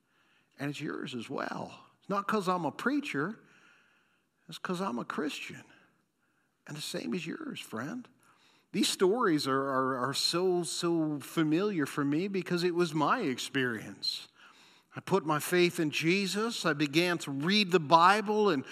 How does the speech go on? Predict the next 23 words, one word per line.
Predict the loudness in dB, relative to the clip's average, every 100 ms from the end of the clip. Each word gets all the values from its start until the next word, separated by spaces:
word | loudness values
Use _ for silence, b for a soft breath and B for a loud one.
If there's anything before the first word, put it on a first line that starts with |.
| B B
try | 4 6
and | 6
apply | 0 -2 2 6 6
it | 4
in | 2
my | 2 6
life. | 6 6 4 0 -6 -12 b b b b b b _ _ -2
And | 2
my | 4
whole | 4 4 4 4
outlook | 6 4 2 0 0 0
changed. | 0 0 0 -2 -8 -10 -2
My | 2
whole | 4 4 2
life, | 4 6 6 4 2 4
my, | 4 2 B B
my | 2
priorities, | 4 6 8 8 8 6 6 6 4 0
everything | -2 0 0 0 0 2
was | 2 2
starting | -2 2 2 2 2
to | 0
change. | 2 2 2 0 0 -2 -6 -12 -14 -14